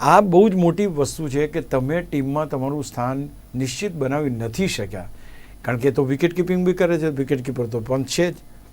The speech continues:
એટલે એને એ રીતે પણ તક ના મળે. એટલે એને બેટ્સમેન તરીકે રમવું, બેટ્સમેન રમવું તો કયા, કયા સ્થાને રમે? કોઈ એવું જગ્યા ખાલી નથી.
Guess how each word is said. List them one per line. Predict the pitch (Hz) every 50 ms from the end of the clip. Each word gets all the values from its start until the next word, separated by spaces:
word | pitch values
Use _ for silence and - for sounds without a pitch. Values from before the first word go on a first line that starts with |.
| - - - - -
એટલે | 113 101 104 120
એને | 123 127
એ | 139 147 156
રીતે | 160 180 175 190 180
પણ | 170 185
તક | 170 180 170 165 151 160
ના | 165 160
મળે. | 156 156 151 151 - - - - - -
એટલે | 117 120 127
એને | 131 143 151
બેટ્સમેન | 147 143 143 139 131 - 190 202 202
તરીકે | 190 196 185 190 180
રમવું, | 180 180 175 165
બેટ્સમેન | 139 123 - - 170 180 180 175
રમવું | 180 175 180 185 175
તો | 196 185
કયા, | - - 185 208 214 202 170 160 170 165 -
કયા | 196 208 226
સ્થાને | 185 - 160 147 127 120 117
રમે? | 110 101 98 95 87 - - - - - - - - - - - - - - - -
કોઈ | - 139 147
એવું | 156 156 165
જગ્યા | 131 151 151 160 208 202
ખાલી | 165 190 196 202 196
નથી. | 185 180 151 165 160